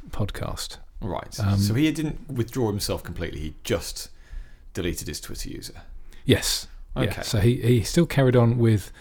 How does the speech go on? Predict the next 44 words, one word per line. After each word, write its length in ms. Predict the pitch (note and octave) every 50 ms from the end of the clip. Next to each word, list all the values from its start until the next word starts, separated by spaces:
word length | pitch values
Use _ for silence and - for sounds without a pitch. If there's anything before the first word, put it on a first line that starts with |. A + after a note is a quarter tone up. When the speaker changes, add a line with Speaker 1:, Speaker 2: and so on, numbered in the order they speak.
| - - - - - - - - -
Speaker 1:
his 220 | - - B2 G#2+ -
podcast. 640 | - - F#2+ - - G2+ A2 C#3 - - - - - - - - - - -
Speaker 2:
Yeah. 220 | F2 D#2 D#2 - - -
Speaker 1:
Um, 540 | A2 G#2 G#2 G#2 G2+ G2+ G2+ G2 F#2+ F#2+ - - - - - - C#3+
uh, 540 | C#3 A2 G#2+ G#2+ G#2+ A2 G#2+ A2 A2 A2 A2 -
Speaker 2:
And 120 | G2 F2
Speaker 1:
but 60 | B2
Speaker 2:
doing 160 | F#2+ F2 D2+
interviews. 440 | D2+ - - - - - - - - - - - - -
Speaker 1:
And, 320 | B2 A2+ A2+ A2 G#2+ -
and 180 | - C#3 A#2+ A#2+
yeah, 160 | B2 G2 G2+ -
but 100 | - A2
he's, 160 | G#2+ G#2+ -
he's 220 | - B2+ A#2 G#2 -
recently, 540 | B2 A#2 B2+ C#3+ C#3 - - - A2+ - -
he's 160 | G#2 G#2+ G2
been 220 | - - G2 G2 F#2
doing, 300 | G#2+ G#2 G2 F#2 F#2 - - - - - - - - - - -
he's 160 | - A2 -
been 100 | G#2 F#2+
doing 180 | G2+ G2 F#2+ F#2
a 40 |
few 200 | - - G#2+ G2+
more, 280 | F#2+ F#2 F2+ F#2 F2 D#2+ - - -
a 60 | G#2+
few 160 | - - G#2+ G2+
more 140 | G2 F#2+
interviews 340 | F#2 F2+ - - G2+ G2 F#2
just 200 | - - - - -
to 60 | A#2+
kind 200 | - B2 A2+ G2+
of 80 | F#2 - - - - - - - - - - - - - - - -
try 320 | - - - C3 A#2+ A#2+ B2
and, 240 | A#2+ A2+ G#2 F#2 - - - - - -
I 60 | A#2
guess, 240 | - A#2 A2 - -
try 280 | - - - A#2+ A#2 A#2
and 80 | B2
explain 380 | B2+ - - - - B2+ B2 A#2
himself 520 | A2 A2 - - B2 A#2+ A2+ - - - - - - - - - - - - - -
a 60 | A2+
bit 160 | G2+ B2+ A#2+ A#2+
more 340 | A#2 A#2 A#2 A#2 G#2 -